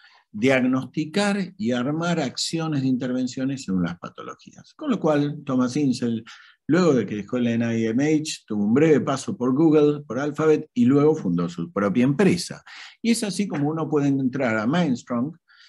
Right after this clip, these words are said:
y puede encontrar cómo él hace la propuesta no solo de diagnósticos a través de la forma en la que uno navega, es decir,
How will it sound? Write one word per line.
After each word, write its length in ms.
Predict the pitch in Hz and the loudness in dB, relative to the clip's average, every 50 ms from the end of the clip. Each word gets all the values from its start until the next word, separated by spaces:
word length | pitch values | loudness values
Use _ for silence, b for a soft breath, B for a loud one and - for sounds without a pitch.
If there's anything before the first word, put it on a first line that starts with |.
| b b _ | b b _
y 100 | - 131 | 0 0
puede 200 | - 165 170 175 | 2 4 4 4
encontrar 560 | 170 170 175 170 175 170 185 170 170 160 147 | 4 2 2 2 0 2 2 2 2 2 0
cómo 380 | - - 156 151 147 151 156 165 | -2 -2 -2 -2 0 -2 0 0
él 420 | 185 180 151 123 120 123 123 - - - _ _ _ _ | 0 2 2 2 2 2 0 -4 -10 -16 _ _ _ _
hace 300 | - 104 117 120 - 147 | -10 -10 -10 -8 -6 -4
la 160 | 135 135 127 | -4 -4 -2
propuesta 580 | - 135 139 123 135 143 117 104 - - 110 104 | -2 -2 -2 0 0 0 -2 -2 -4 -4 -4 0
no 260 | 107 123 165 185 190 | 2 2 2 2 0
solo 580 | - - - 185 180 143 101 87 82 - - _ _ _ _ _ - | -2 -4 -4 -2 0 0 0 -2 -2 -6 -10 _ _ _ _ _ -8
de 360 | 90 87 90 90 87 87 87 | -4 -2 -2 0 0 0 0
diagnósticos 1080 | 87 92 95 95 92 90 107 131 165 165 - 170 - - - - 82 - - - - _ | 0 0 -2 -2 0 0 0 2 2 0 0 -4 -6 -8 -8 -8 -14 -18 -18 -20 -14 _
a 120 | 107 107 98 | -6 -6 -4
través 480 | - 104 101 101 104 107 104 98 92 | -2 -2 0 0 0 0 0 -2 0
de 160 | 87 98 98 98 | 0 2 2 2
la 160 | 95 85 80 | 0 -2 -4
forma 300 | - - 143 143 123 101 | -4 -4 -2 0 0 0
en 60 | 90 | 0
la 80 | 87 85 | -2 -2
que 80 | 95 | -2
uno 180 | 110 104 101 95 | -2 -2 0 0
navega, 400 | 92 110 135 196 196 123 92 90 | 0 0 0 0 0 0 -2 -4
es 60 | 85 | -4
decir, 280 | 90 92 - 113 107 | -6 -6 -6 -8 -8